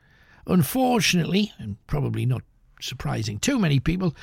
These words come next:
he took his own life in nineteen twenty-nine, aged only thirty.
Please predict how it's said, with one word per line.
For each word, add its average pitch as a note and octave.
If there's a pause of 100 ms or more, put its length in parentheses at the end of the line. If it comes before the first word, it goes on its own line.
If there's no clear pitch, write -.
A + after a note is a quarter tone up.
(260)
he G3+
took D#3+
his D#3
own F3
life B2
in B2+
nineteen C3
twenty-nine, C3
aged A2
only B2
thirty. A#2